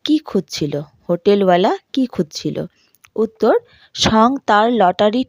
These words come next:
টিকিটের আধখানা হোটেলওয়ালাকে রাখতে দিয়েছিল।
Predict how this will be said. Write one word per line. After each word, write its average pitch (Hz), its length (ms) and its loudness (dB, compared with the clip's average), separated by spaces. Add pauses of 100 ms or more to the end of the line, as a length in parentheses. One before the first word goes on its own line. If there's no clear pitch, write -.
টিকিটের 202 420 -2 (120)
আধখানা 202 640 -2 (120)
হোটেলওয়ালাকে 190 800 2 (120)
রাখতে 190 400 -2
দিয়েছিল। 156 560 -2